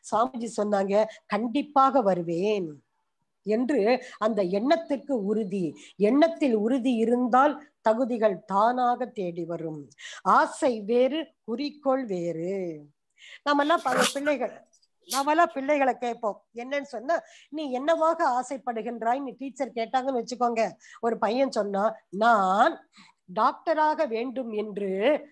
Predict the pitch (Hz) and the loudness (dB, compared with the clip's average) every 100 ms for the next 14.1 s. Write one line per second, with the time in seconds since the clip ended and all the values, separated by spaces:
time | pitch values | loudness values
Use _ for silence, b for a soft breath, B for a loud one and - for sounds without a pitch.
0 | - 175 277 311 220 _ - 202 247 - | -10 -4 0 -2 -4 _ -2 0 0 0
1 | 285 269 208 - 202 233 269 190 202 269 | 2 2 0 -4 -12 -10 -6 -4 -4 -8
2 | b b b 311 320 311 214 240 - 302 | b b b -6 -2 0 2 0 0 -4
3 | 262 233 185 202 185 185 - _ - 226 | -4 -4 -4 -4 -4 -6 -10 _ -8 -2
4 | 226 220 226 311 349 254 277 277 214 247 | 0 0 0 0 0 -2 -2 -4 -4 -2
5 | 302 233 160 B B 320 285 214 247 262 | 2 2 0 B B 0 2 4 2 2
6 | - 349 349 339 269 240 262 269 247 214 | 0 4 4 2 -2 -2 -4 -6 -6 -6
7 | 233 302 233 247 B 240 233 208 - 294 | -6 -4 -4 -6 B -2 -2 -6 -2 0
8 | 294 247 247 262 - 240 240 240 220 214 | 2 0 -2 -8 -6 -6 -6 -6 -4 -4
9 | 202 _ _ _ _ _ _ _ _ b | -4 _ _ _ _ _ _ _ _ b
10 | b b 320 202 - 247 262 311 359 349 | b b 4 4 4 4 4 6 6 8
11 | 339 349 285 254 262 262 254 233 240 240 | 6 6 4 4 2 -2 -4 -4 -6 -6
12 | 254 311 277 B B 285 285 214 233 285 | -4 -4 -4 B B -2 0 -2 0 4
13 | 349 311 285 294 285 285 254 262 240 247 | 6 6 2 -6 -10 -8 -8 -10 -4 -4
14 | 240 | -4